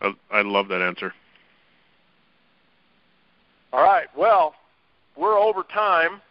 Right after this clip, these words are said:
Speaker 2: so I'll bet nobody hung up. Uh, thank you, Scott and Brenda, for your friendship and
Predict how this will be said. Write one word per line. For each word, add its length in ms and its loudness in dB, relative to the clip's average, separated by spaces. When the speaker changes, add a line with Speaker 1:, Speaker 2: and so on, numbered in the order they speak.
Speaker 2:
so 80 -6
I'll 180 0
bet 260 0
nobody 360 -2
hung 240 -2
up. 320 2
Uh, 480 2
thank 300 0
you, 160 -8
Scott 320 2
and 160 -14
Brenda, 480 0
for 580 0
your 220 -8
friendship 580 0
and 460 -6